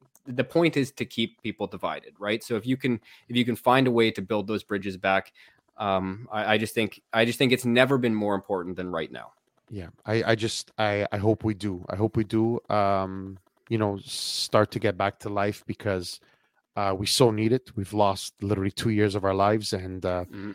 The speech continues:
Speaker 2: I hope we slowly do. I hope the wounds start to get, uh, healed between us, and I, I hope that people, um,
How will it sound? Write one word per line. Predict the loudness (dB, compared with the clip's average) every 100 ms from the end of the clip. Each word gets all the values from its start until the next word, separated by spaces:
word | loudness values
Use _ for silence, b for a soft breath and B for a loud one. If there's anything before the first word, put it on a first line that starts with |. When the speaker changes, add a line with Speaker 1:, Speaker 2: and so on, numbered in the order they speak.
| _ 0
Speaker 2:
I | 8
hope | 8 8
we |
slowly | -2 2 2 2
do. | 4 6 6
I | 6
hope | 4 2
the | 0 -4
wounds | 2 4 4 2
start | 2 2 2
to |
get, | -2 0 -2 -8 -10
uh, | -10
healed | -4 0 2 2 -2 -12 b b b _
between | -8 -4 0 2
us, | 0 0 -4 -6
and | -6
I, | -4 -4 -4
I | -2
hope | 4 4 4
that | -2 -2
people, | -6 -8 0 2 2 0 -2
um, | 0 0 -4